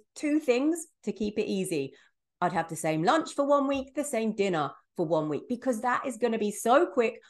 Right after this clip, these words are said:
so easy to prepare and just batch cook. I would then probably change that up going into the next week to give myself more variety. This is what I would do. Doesn't necessarily mean what y-,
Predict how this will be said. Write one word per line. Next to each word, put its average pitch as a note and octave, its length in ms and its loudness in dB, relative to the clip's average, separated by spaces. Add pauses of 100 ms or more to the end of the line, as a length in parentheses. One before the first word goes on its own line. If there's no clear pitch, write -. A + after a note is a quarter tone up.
(200)
so C4 400 4
easy F#3 560 -2
to G3 200 0
prepare F#3 460 0 (280)
and E3+ 120 -4
just E3+ 220 -6
batch - 420 0 (180)
cook. G#3 220 2 (320)
I A#3 60 0
would A3+ 160 0
then A#3 200 4
probably C#4 400 2
change A3 360 -2
that F#3 180 -6
up C4 340 2 (340)
going F#3+ 240 4
into F3+ 220 -2
the A3+ 100 2
next A#3+ 300 0
week C#3+ 200 -4
to F#3 100 -6 (140)
give G#3+ 240 -2
myself G3+ 500 0
more E3 160 0
variety. E3+ 720 0 (340)
This D4 320 2
is C#4+ 160 0
what A#3 140 4
I G3+ 180 6
would A3 240 2
do. D4 220 2 (340)
Doesn't B3+ 400 2
necessarily A3 600 2
mean G3 220 0
what F3+ 180 -2
y-, F#3 80 -12